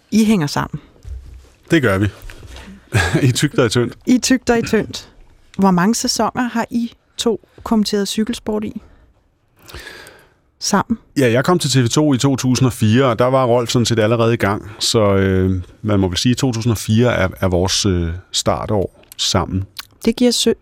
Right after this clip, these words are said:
Speaker 1: sytten år.
Speaker 2: Ja.
Speaker 1: Ja. Har I nogensinde regnet på, hvor mange timer I har tilbragt sammen?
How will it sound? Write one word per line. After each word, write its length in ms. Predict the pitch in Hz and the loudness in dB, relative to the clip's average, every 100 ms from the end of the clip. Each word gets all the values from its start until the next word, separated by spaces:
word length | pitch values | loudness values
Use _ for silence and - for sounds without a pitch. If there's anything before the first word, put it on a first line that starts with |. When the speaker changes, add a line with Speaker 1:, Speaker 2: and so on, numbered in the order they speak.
| - | -10
Speaker 1:
sytten 380 | - 254 277 294 | -2 0 2 2
år. 220 | 277 269 - - 101 | 2 -2 -14 -8 -6
Speaker 2:
Ja. 120 | 92 120 - | -4 -6 -2
Speaker 1:
Ja. 140 | 226 - - _ _ _ _ _ - - 294 156 - _ _ _ _ _ _ _ _ _ 196 | -2 -2 -12 _ _ _ _ _ -10 0 0 0 -10 _ _ _ _ _ _ _ _ _ 0
Har 100 | 214 | 2
I 40 | |
nogensinde 360 | 226 269 302 240 | 4 4 2 2
regnet 300 | 196 247 277 | 2 2 0
på, 120 | 247 | -2
hvor 80 | 214 | 0
mange 200 | 208 240 | 0 0
timer 460 | - - 254 311 294 | 0 2 2 2 0
I 100 | 208 | -2
har 100 | 196 | -2
tilbragt 460 | 196 190 185 185 | -4 -6 -8 -6
sammen? 300 | - - 190 | -6 -6 -8